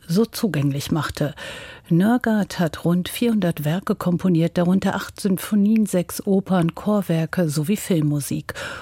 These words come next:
Unter anderem zu dem neunzehnhundertachtundachtzig mit einem Oscar ausgezeichneten dänischen Film Babettes Fest. Per Nørgaard, so ein Kritiker, türmte keine akustischen Mauern auf. Er wollte Hörer vielleicht erschüttern,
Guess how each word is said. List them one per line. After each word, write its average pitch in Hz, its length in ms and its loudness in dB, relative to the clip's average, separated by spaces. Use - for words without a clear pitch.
Unter 185 280 2
anderem 240 520 4
zu - 160 -2
dem 160 260 2
neunzehnhundertachtundachtzig 175 1600 0
mit 175 140 0
einem 151 260 2
Oscar - 440 0
ausgezeichneten 160 1000 -2
dänischen 170 480 2
Film 156 340 2
Babettes - 640 -2
Fest. - 500 -4
Per 185 400 2
Nørgaard, 185 840 2
so 160 140 0
ein 175 180 0
Kritiker, 202 480 0
türmte 208 360 2
keine 226 400 0
akustischen 175 760 0
Mauern 196 380 2
auf. 190 260 0
Er 156 140 0
wollte 202 340 2
Hörer 214 280 2
vielleicht 180 420 -2
erschüttern, 240 460 0